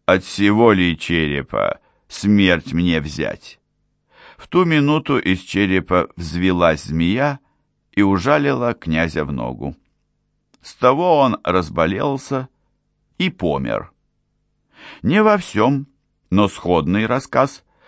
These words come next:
существует и в поздних исландских сагах, куда он мог попасть или из одного общего источника с нашим, или прямо из Руси, ибо основа его, по-видимому, принадлежит ещё античной,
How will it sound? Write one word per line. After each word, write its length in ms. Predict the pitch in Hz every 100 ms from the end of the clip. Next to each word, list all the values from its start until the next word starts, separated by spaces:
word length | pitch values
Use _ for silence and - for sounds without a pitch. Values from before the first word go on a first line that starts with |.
| -
существует 800 | - 123 120 131 - 156 190 185 -
и 100 | 120
в 120 | 110
поздних 580 | _ 113 135 127 135 135 -
исландских 800 | 143 - 95 82 73 - 78 -
сагах, 580 | - 139 139 156 147 _ _ _ _ _ -
куда 380 | 104 90 117
он 80 | 113
мог 240 | 107 107 -
попасть 520 | 82 - 95 95 _
или 360 | 87 85 87 85
из 100 | 78
одного 440 | 80 85 85 87 -
общего 480 | 82 - 78 78
источника 680 | 78 - 82 - - 73 64
с 100 | -
нашим, 480 | - 180 - 160 147 _ _ _ _ _
или 300 | 160 180 170
прямо 640 | - 82 80 76 76 71 -
из 180 | 85 78
Руси, 640 | 85 80 - 73 78 - _ _ _ _
ибо 300 | 98 92 90
основа 420 | 85 - 107 101
его, 340 | 85 78 85 85
по-видимому, 800 | - 78 85 78 85 82 82 85
принадлежит 720 | 85 85 85 82 78 87 -
ещё 360 | 82 78 85 82
античной, 840 | 85 80 - 92 - - 50 -